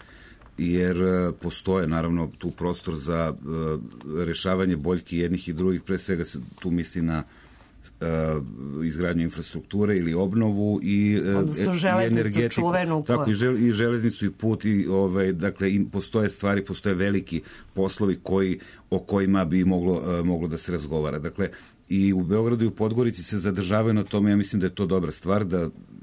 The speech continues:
Speaker 1: jednostavno prag-, na pragmatičan način pokušavate da uredite svoje odnose i to je, to je najbolje što može.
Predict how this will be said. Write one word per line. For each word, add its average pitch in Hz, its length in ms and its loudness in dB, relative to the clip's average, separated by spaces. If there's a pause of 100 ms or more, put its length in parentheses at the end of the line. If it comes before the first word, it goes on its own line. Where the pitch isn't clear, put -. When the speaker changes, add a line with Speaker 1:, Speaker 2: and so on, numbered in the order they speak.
(160)
Speaker 1:
jednostavno 85 640 -2
prag-, 80 280 -6
na 82 160 -2
pragmatičan 85 640 -4
način 85 400 -2 (260)
pokušavate 87 600 -2
da 80 100 -2
uredite 87 380 -2
svoje 95 320 0
odnose 92 380 -2
i - 20 -8
to - 160 -6
je, 87 160 -2 (320)
to 95 80 0
je 90 60 2
najbolje 95 300 2
što - 160 -6
može. 92 240 0